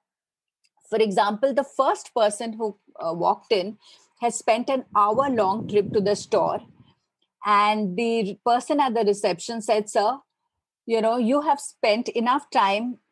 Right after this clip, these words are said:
on the road, which is worth a coffee table for you.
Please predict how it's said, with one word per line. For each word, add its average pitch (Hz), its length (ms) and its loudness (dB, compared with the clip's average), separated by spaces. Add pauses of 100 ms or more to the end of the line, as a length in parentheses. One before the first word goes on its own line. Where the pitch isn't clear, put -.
(100)
on 220 200 2
the 220 100 4
road, 240 460 2 (280)
which 226 220 -2
is 220 160 0
worth 214 460 2 (200)
a 214 80 -2
coffee 208 420 0
table 190 360 0
for 185 160 -4
you. - 260 -6